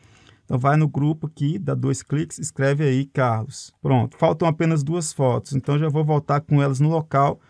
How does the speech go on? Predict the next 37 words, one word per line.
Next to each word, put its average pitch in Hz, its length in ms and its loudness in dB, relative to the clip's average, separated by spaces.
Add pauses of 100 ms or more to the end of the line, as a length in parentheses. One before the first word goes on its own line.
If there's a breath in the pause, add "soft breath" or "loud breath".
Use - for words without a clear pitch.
(140 soft breath)
pois 131 140 -2
o 143 60 -4
processo 139 500 0
é 156 40 4
o 160 80 4
mesmo. 120 440 0 (240)
Então, 190 140 0
pronto, 165 340 4
pessoal, 117 300 -4
terminamos 156 560 4
de 156 100 -4
colocar 139 540 0
todos 139 360 -2
os 131 40 -4
nossos 131 320 0
retângulos 143 580 0
com 156 160 -4
todas 139 300 -4
as 156 180 -6
fotos 135 260 -6
aqui 143 180 -8
dentro. 123 440 -2 (300 soft breath)
Então, 139 120 0
nós 151 180 4
temos 156 280 0
quatro 156 580 -2
grupos 156 460 -2
aqui, 147 280 -2
que - 80 -4
é 131 40 0
o 127 40 -4
Fábio, 156 580 0
Aline, 143 480 2
Carlos, 147 480 -2
Marina 139 420 4
e 160 40 2
Michael. 120 520 0